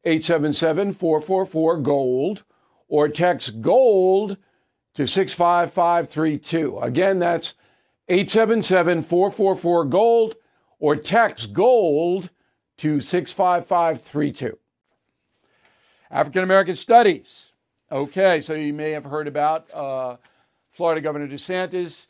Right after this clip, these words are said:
saying that public schools, including public colleges, okay, cannot teach propaganda about race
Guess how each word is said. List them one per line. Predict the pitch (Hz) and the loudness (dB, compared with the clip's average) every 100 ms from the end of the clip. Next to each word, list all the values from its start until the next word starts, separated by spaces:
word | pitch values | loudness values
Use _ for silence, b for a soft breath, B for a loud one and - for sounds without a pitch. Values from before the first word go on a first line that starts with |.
| _ | _
saying | - 156 143 143 | -10 -6 -6 -6
that | 139 | -10
public | 139 143 135 127 | -6 -6 -6 -12
schools, | - 156 160 208 180 | -10 -6 -4 -4 -6
including | 147 151 156 151 147 143 _ _ | -10 -8 -8 -6 -8 -12 _ _
public | 139 131 - | -12 -12 -14
colleges, | - 147 123 123 113 175 226 - _ _ _ _ _ _ _ _ | -6 -4 -4 -8 -10 -10 -10 -20 _ _ _ _ _ _ _ _
okay, | 139 156 214 _ _ _ _ | -4 -4 -4 _ _ _ _
cannot | - 160 165 185 185 | -8 -4 -2 -4 -4
teach | - 170 165 196 101 - - _ _ _ _ _ | -12 -12 -12 -12 -18 -20 -20 _ _ _ _ _
propaganda | - 139 139 180 240 285 226 175 208 170 | -6 -4 -4 -4 0 0 0 0 0 -2
about | 156 170 202 190 | -2 0 -2 -2
race | 160 160 208 - - | -2 -4 -10 -18 -20